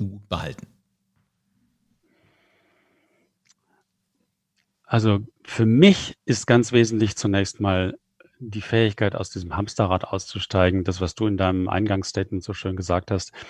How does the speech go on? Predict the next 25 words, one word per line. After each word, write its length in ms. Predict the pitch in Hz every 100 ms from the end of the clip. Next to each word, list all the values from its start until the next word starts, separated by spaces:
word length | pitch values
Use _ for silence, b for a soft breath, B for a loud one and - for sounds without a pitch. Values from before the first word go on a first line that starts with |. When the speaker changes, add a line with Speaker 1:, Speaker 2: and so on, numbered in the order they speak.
| B B B
Speaker 2:
äh, 340 | 320 92 90 95
wir 260 | 127 110
sind 220 | 98 110 127
unter 180 | 101
Druck, 320 | 98 92 95 -
wir 80 |
sind 200 | 95 107 98
im 120 | 90
Hamsterrad, 640 | 90 - 98 85 82 - -
<clears throat> 40 |
wir 360 | 131 127 98 98
müssen 240 | 101 107
schnelle 280 | - 107 98
Entscheidungen 440 | 95 - 90 92
treffen. 380 | - 101 - 107 B B B B B -
Einfach 320 | - 131 113
mal 180 | 117 104
so 100 | 117
etwas 380 | 120 107 -
wie 60 | 110
eine 120 | 107
innere 400 | 214 143 120 104
Stille 300 | 95 - 104
zu 180 | 95 -
kultivieren. 680 | - 98 - 107 107 110 113